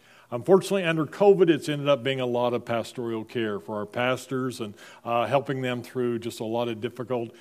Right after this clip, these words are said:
decisions they've had to make over the last, last year. Uh, I found myself several times, uh, not only preaching, but filling in for guys that are away or on vacation, which I often enjoy,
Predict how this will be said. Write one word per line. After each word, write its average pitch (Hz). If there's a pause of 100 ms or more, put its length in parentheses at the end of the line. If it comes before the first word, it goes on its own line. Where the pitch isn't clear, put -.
(220)
decisions 135
they've 123
had 123
to 117
make 117
over 110
the 113
last, 113 (260)
last 120
year. 110 (840)
Uh, 143
I 151
found 220
myself 156
several 175
times, 127
uh, 113 (220)
not 160
only 127 (180)
preaching, 185
but 135
filling 135
in 131
for 131
guys 127
that 123
are 113 (300)
away 151
or 113
on 127
vacation, 147
which 117
I 120 (300)
often 123
enjoy, 127